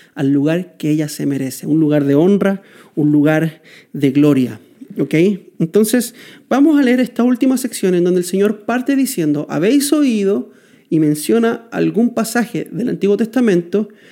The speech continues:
o alguna, ah, referencia a la tradición de los judíos, y luego Él dice, "Pero yo les digo", trayendo la verdadera interpretación, la interpretación divina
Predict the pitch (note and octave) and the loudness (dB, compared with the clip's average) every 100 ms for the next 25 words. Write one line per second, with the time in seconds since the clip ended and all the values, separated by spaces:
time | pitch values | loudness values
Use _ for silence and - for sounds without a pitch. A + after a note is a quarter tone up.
0 | - - _ A3 B3+ - F3 E3+ F#3+ G#3 | -20 -20 _ 0 0 0 -2 0 0 2
1 | G3+ G3 F3+ - - D3 - - E3+ D#3 | 2 0 -2 -4 -6 -6 -6 -8 -8 -4
2 | D#3+ F3 F#3 G3 F3 - D#3+ D3+ D#3 D3+ | -2 0 0 -2 -4 -6 -4 -2 -2 -2
3 | D3 C#3+ F3+ E3 D3+ - E3 F#3 A3 - | -2 0 0 0 -2 -2 0 0 -2 -8
4 | - _ - D#3+ F3+ F3 D#3+ E3+ E3 F3+ | -20 _ -2 2 2 2 0 -2 -2 -4
5 | F3 - - B3+ F3 C#3 - - - - | -4 -8 -2 0 2 -2 -12 -20 -8 -2
6 | C#3+ D3 E3 D#3+ - - _ _ _ _ | 0 0 0 0 -2 -10 _ _ _ _
7 | _ _ _ - C3+ C#3 D#3 D#3 C#3+ C3+ | _ _ _ -4 0 2 2 2 -2 -4
8 | C3+ C3+ D3+ D3+ D3+ - D3 C#3+ - - | -4 -4 -2 -2 -4 -6 -6 -6 -8 -10
9 | C#3 D3 E3 E3+ G3 A#3 B3 B3 G#3+ D3+ | -8 -4 -2 0 2 2 4 4 2 0